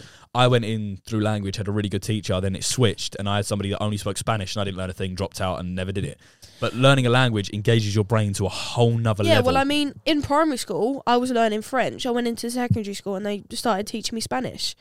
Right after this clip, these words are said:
Speaker 1: Yeah.
Speaker 2: Like, why would you switch what I'm learning at? 'Cause if I'm learning French
Speaker 1: I think
Speaker 2: at a
Speaker 1: that's
Speaker 2: lung-
Speaker 1: changed now. I think that's changed now.
Speaker 2: Yeah, but if I'm learning French at a young age,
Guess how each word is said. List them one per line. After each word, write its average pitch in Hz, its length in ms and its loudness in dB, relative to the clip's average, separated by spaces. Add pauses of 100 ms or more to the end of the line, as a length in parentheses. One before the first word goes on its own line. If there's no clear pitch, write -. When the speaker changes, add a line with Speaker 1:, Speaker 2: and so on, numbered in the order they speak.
Speaker 1:
Yeah. 190 260 2
Speaker 2:
Like, 247 140 4
why 294 240 8
would 359 140 6
you 302 120 6
switch - 440 0
what 240 120 4
I'm 233 100 6
learning 240 340 2
at? 220 160 -4
'Cause - 160 -2
if 277 140 2
I'm 330 160 6
learning 294 300 4
French 233 240 0
Speaker 1:
I - 20 0
think - 80 6
Speaker 2:
at - 60 4
a - 60 2
Speaker 1:
that's 220 60 6
Speaker 2:
lung- 220 120 8
Speaker 1:
changed 98 120 -2
now. 90 240 -4
I - 60 -6
think 113 140 -2
that's 95 120 -4
changed 95 240 -2
now. 90 200 -6
Speaker 2:
Yeah, 277 240 2
but 240 160 2
if 247 100 -2
I'm 302 220 6
learning 254 400 2
French - 340 0
at 220 80 -4
a 202 80 -2
young 220 240 2
age, 208 480 -4